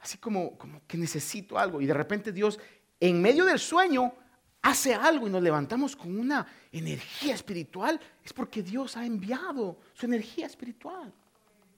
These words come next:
Y no, y, y quizás no lloramos, quizás no, no temblamos, quizás no tuvimos esa, ese, ese toque impactante, pero Dios nos llenó con su Espíritu Santo.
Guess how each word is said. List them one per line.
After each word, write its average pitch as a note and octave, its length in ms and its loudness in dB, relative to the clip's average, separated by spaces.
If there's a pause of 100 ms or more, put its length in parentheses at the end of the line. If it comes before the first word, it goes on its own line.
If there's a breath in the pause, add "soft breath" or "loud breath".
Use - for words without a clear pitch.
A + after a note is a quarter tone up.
(800)
Y E3+ 60 0
no, F#3+ 180 4
y, G3+ 200 -4
y - 20 -6
quizás E3+ 300 -4
no G#3+ 100 0
lloramos, A3 540 2
quizás G#3 280 -2
no, A3+ 220 0 (220 loud breath)
no G3+ 140 -2
temblamos, A#3 640 6
quizás A3+ 300 0
no A#3+ 140 4 (180 loud breath)
tuvimos G#3 360 2
esa, G#3+ 280 2 (220 loud breath)
ese, - 260 -4
ese - 180 0 (200)
toque - 240 10
impactante, - 640 2 (160 loud breath)
pero D3+ 200 -6
Dios F3+ 200 -4
nos G#3 120 -6
llenó E3+ 320 -8
con G3+ 140 -6
su C#3 80 -14
Espíritu B2+ 340 -8
Santo. - 420 -16